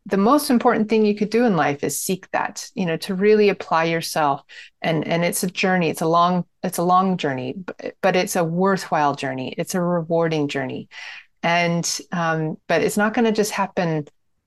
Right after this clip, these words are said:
to you. You have to go out in search of it.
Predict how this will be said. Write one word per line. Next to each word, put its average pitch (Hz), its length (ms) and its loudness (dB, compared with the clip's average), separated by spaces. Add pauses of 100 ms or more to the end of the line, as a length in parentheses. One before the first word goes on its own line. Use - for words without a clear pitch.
(180)
to - 200 0
you. 160 280 -2
You 196 100 -2
have 180 280 -2
to 208 80 -2
go 165 220 0
out 156 240 2
in 151 120 -6
search 143 400 -4
of - 100 -8
it. - 280 -8